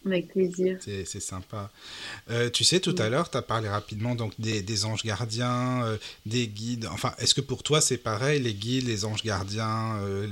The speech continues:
Speaker 2: les, les archanges, qu'est-ce que tu ferais ? Bon, on va en parler demain. Il y aura une émission avec une amie aussi, euh, qui est médium, mais juste pour
Speaker 1: D'accord.
Speaker 2: avoir ton avis à toi, comment tu vois ça ?
Speaker 1: Hum, alors, mon avis à moi, donc toujours pareil, tout ce que je donne, c'est des enseignements que j'ai reçus. C'est pas mon avis que je vais donner, c'est ce que moi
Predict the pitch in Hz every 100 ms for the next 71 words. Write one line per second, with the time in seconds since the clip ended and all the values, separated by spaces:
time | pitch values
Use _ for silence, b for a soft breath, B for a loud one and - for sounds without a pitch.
0 | 98 95 92 92 87 95 98 95 - 120
1 | 127 - - 123 110 - 131 110 - B
2 | B 135 147 135 151 131 127 117 101 104
3 | 110 113 107 - 123 117 - 104 104 104
4 | 104 98 - 113 101 - 98 107 107 170
5 | 165 113 - B 139 147 151 127 117 -
6 | 123 117 117 117 104 - 120 120 - 120
7 | 143 - 113 107 - 101 101 - - -
8 | - - - - - - - - 196 -
9 | - 196 190 190 - - - 214 208 240
10 | 254 254 254 170 156 156 151 - 220 -
11 | - 294 320 - 226 - - - 370 -
12 | 254 233 254 277 196 190 208 220 220 214
13 | 220 247 196 180 185 196 214 - 160 -
14 | 208 - 302 302 240 208 196 190 185 262
15 | 214 185 190 180 190 269 202 - - 185
16 | 208